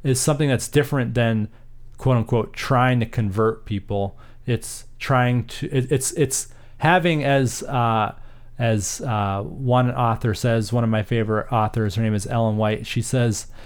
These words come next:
that we are to exercise disinterested love towards people, meaning that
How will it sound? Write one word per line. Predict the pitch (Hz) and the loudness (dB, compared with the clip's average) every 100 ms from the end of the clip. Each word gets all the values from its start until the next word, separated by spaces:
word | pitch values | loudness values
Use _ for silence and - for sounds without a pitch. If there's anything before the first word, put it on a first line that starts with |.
| - | -8
that | - 123 | -4 0
we | 123 147 | 2 4
are | 127 | 4
to | 127 - 131 120 113 - - - | 2 -2 0 2 0 -6 -20 -4
exercise | 156 135 - 127 - 123 117 98 | -2 0 0 0 2 4 2 0
disinterested | 98 - 165 - - 156 151 - 131 117 - 120 | -2 2 2 2 0 -2 0 0 2 2 0 -2
love | 110 110 110 101 | 0 2 0 -2
towards | - 101 95 92 | -4 -4 -2 -4
people, | - 98 92 - 117 - - - - | -6 -8 -8 -10 -10 -14 -20 -14 0
meaning | 127 123 117 113 - - - - - | 2 2 2 -2 -6 -18 -20 -20 -4
that | 113 117 117 | 2 2 0